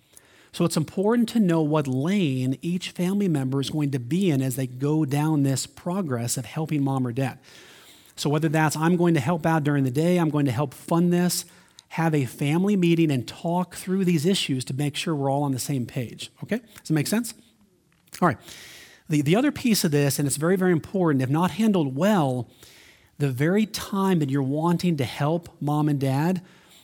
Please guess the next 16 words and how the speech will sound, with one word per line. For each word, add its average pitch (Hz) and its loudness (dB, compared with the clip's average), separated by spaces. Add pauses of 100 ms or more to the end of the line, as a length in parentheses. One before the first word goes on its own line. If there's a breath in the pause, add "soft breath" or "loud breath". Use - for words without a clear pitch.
(240 loud breath)
they 151 0
can 165 -2
often 185 0
feel 156 -2
the 135 -4
opposite. 147 -6 (460 soft breath)
They 160 2
feel 190 0
like 165 0
they're 165 0
getting 143 2
shoved 190 -2
into 175 0
a - 2
nursing 156 0
home. 113 -6